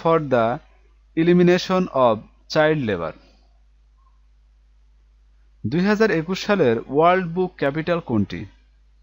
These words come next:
তিবলিসি, জর্জিয়া। দুই হাজার একুশ সালের ওয়ার্ল্ড বুক ক্যাপিটাল তিবলিসি, জর্জিয়া।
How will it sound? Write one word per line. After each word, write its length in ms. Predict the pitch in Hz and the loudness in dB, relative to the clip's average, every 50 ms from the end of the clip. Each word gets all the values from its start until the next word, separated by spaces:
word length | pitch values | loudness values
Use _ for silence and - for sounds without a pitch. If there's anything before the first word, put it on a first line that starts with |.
| _ _ _ _ _ _ _ _ _ _ _ _ _ _ _ _ _ _ _ _ _ _ _ | _ _ _ _ _ _ _ _ _ _ _ _ _ _ _ _ _ _ _ _ _ _ _
তিবলিসি, 680 | 175 190 196 185 202 208 196 - - 202 202 208 214 - - - 123 | -2 -2 0 0 0 -2 -2 -2 -4 -4 -4 -4 -6 -8 -6 -6 -2
জর্জিয়া। 580 | 117 139 139 135 131 120 113 104 87 - - - - _ _ _ _ _ _ _ - | 2 2 2 2 2 0 -4 -4 -4 -6 -8 -14 -18 _ _ _ _ _ _ _ -12
দুই 180 | 117 104 113 | -8 -4 -2
হাজার 240 | 117 117 107 117 110 - - | -2 0 0 -2 -4 -4 -6
একুশ 300 | 139 135 151 160 - - | -10 -8 -8 -10 -6 -4
সালের 300 | 135 110 107 123 156 226 240 - _ _ _ _ _ _ _ | -2 0 0 0 0 0 -4 -8 _ _ _ _ _ _ _
ওয়ার্ল্ড 440 | 117 123 147 156 170 180 214 185 160 | -4 0 2 4 4 4 2 0 -4
বুক 260 | 143 160 160 160 156 - | -4 -4 -4 -4 -6 -6
ক্যাপিটাল 680 | - 127 117 113 135 139 139 131 101 92 104 131 180 202 - _ _ _ _ _ _ _ _ _ _ _ _ _ _ | -4 -4 -2 -2 -2 -4 -2 -2 0 0 0 -2 -6 -8 -10 _ _ _ _ _ _ _ _ _ _ _ _ _ _
তিবলিসি, 680 | - 185 190 175 185 190 185 - - 196 190 202 202 208 - _ _ _ _ _ _ 127 | -4 -4 -2 0 -2 -2 -2 -2 -4 -6 -6 -6 -6 -10 -12 _ _ _ _ _ _ -8
জর্জিয়া। 540 | 107 110 135 147 143 127 113 104 92 80 - | -2 2 2 2 2 2 -2 -4 -6 -6 -8